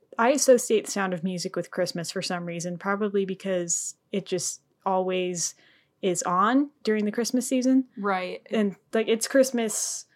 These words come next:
Speaker 1: at a certain point during the movie, and they, like, sing songs, and it's kind of sad, actually. But <laughs> it's a good movie,
Speaker 2: <laughs>
Speaker 1: and there's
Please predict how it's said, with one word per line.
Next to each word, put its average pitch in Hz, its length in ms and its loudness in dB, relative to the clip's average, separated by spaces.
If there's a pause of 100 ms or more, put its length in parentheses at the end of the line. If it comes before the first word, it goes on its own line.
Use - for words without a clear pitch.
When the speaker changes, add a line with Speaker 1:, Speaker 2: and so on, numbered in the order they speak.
Speaker 1:
at 214 260 2 (280)
a 220 80 2
certain 214 300 2
point 214 340 0
during 196 320 0
the 190 60 -6
movie, 190 520 -2
and 180 160 -8
they, 180 160 -4
like, 180 200 -6
sing 185 300 -8
songs, 180 560 -4
and 180 120 -8
it's 180 180 -12
kind 180 240 -8
of 165 240 -12 (340)
sad, 180 480 2 (320)
actually. 185 560 -2 (180)
But 202 260 6 (400)
<laughs> - 260 -18
it's 269 100 -4
a 254 60 0
good 330 220 6
movie, 359 440 2 (240)
Speaker 2:
<laughs> - 240 2
Speaker 1:
and 247 160 -2
there's 269 420 -6